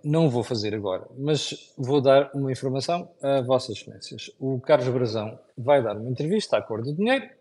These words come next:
para falar sobre isto e nós podermos tirar todas as dúvidas. Aguarde que eu darei conta disso em breve.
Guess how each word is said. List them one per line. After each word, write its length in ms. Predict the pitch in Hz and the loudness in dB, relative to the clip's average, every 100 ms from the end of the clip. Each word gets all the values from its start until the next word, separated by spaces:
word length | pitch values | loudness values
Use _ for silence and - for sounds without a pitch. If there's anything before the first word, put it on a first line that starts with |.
| _ _ | _ _
para 120 | - 160 | -2 0
falar 280 | 160 165 | 2 2
sobre 340 | 156 131 117 147 | 2 0 0 0
isto 260 | 147 - - | -2 -10 -14
e 80 | 131 | -10
nós 220 | 123 127 | -8 -8
podermos 380 | - 113 123 117 | -10 -8 -8 -8
tirar 260 | - 113 110 - | -6 -6 -6 -4
todas 340 | 160 156 123 | 0 0 0
as 120 | 107 101 | -6 -10
dúvidas. 500 | 90 87 - - - | -12 -14 -14 -12 0
Aguarde 600 | 156 147 160 185 - - | 2 8 8 6 -4 -8
que 80 | - | -2
eu 80 | 120 | 0
darei 240 | 117 113 113 | 0 -2 -6
conta 360 | - 123 113 | -4 -4 -2
disso 400 | 104 139 - - | -4 -6 -8 -12
em 160 | - 123 | -8 -6
breve. 220 | 98 - | -6 -12